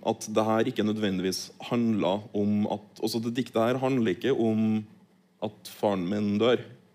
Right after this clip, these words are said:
Det handler om min reaksjon på det. Det handler om en form for sorg eller en form for, eh, emosjonell, altså et slags emosjonelt sjokk, da. Og resten av boka også,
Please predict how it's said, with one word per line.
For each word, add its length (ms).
Det 80
handler 340
om 460
min 340
reaksjon 480
på 160
det. 80
Det 100
handler 200
om 80
en 100
form 160
for 80
sorg 400
eller 220
en 100
form 240
for, 220
eh, 440
emosjonell, 560
altså 180
et 160
slags 240
emosjonelt 420
sjokk, 380
da. 80
Og 100
resten 380
av 100
boka 240
også, 540